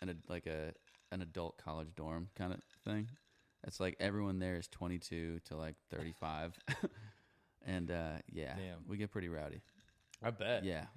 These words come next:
Speaker 2: That's probably a cool place to live, though. There's probably so many people nearby
Speaker 1: It's fun.
Speaker 2: that
Speaker 1: It's fun. It's
Speaker 2: yeah.
Speaker 1: dangerous how fun it is. And being right across the street from, from Tin Roof.
Speaker 2: Oh, my God.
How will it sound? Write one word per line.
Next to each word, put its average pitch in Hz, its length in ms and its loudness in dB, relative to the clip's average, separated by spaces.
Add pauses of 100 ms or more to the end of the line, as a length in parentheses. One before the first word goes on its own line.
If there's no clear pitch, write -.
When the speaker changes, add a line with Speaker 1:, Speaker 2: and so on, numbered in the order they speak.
(140)
Speaker 2:
That's 123 120 0
probably 190 240 4
a - 20 -4
cool 127 160 -6
place 120 260 0
to 98 80 -8
live, 123 160 0
though. 92 120 2
There's 95 120 -2
probably 123 240 0
so 123 160 -2
many 117 160 0
people 87 300 -4
nearby 87 280 0
Speaker 1:
It's 87 100 4
fun. 98 360 4 (220)
Speaker 2:
that 87 100 2
Speaker 1:
It's 82 100 0
fun. 101 260 2
It's 90 180 2
Speaker 2:
yeah. 82 40 0
Speaker 1:
dangerous 95 540 2
how 90 100 0
fun 92 220 -2
it 87 80 -2
is. 87 280 -4 (520)
And 110 140 4
being 104 180 4
right 98 120 4
across 90 280 0
the 90 80 -8
street 87 260 -4
from, 85 300 -2 (160)
from 90 160 -2
Tin 92 200 2
Roof. 87 300 2 (500)
Speaker 2:
Oh, 131 120 0
my 104 180 -4
God. 90 360 -2